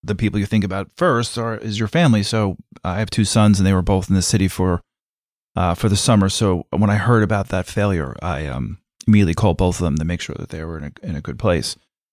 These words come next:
Um, but yeah, it was Hurricane Sandy that came through, um, that reminded me of how we were ill prepared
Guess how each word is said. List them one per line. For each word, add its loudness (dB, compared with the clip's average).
Um, 4
but 2
yeah, 4
it 4
was 4
Hurricane 4
Sandy 2
that -6
came 2
through, -2
um, 0
that 0
reminded 4
me 0
of -4
how -6
we 0
were 2
ill 0
prepared -6